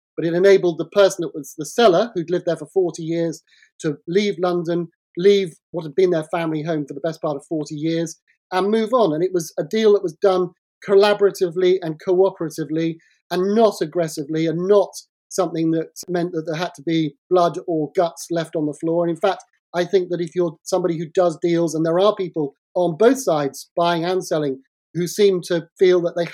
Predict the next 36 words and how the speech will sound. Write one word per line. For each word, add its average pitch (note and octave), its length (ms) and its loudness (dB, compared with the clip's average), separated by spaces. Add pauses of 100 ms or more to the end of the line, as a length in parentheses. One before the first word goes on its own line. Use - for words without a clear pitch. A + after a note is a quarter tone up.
have F3 160 -6
to E3 220 -2 (180)
rip F3+ 240 -6
somebody's E3 420 -6
throat F3 280 -2
out D3+ 200 -4
in D#3 100 -4
order D#3+ 220 -4
for E3 100 -10
it D#3 60 -14
to - 100 -20
qualify D#3+ 380 -4
as D3 140 -6
being D#3 120 -4
a C#3+ 60 -6
decent D#3 360 -8
deal, E3 280 -4 (300)
I G3+ 140 4
don't G3+ 280 4
agree. E3+ 400 -2
I C#3+ 80 -12
think F3+ 220 -2 (220)
we're F#3 160 6
facilitators. F3 720 -2
We're D#3 120 -4
there F#3 200 2
to F3+ 120 -10
help E3+ 260 -4
people E3 440 -4 (220)
through F3 120 -2
an E3+ 60 -2
incredibly F3 800 -2
emotional E3+ 520 -2
and D3 100 -6
stressful D#3 500 -8
time. D#3+ 360 -6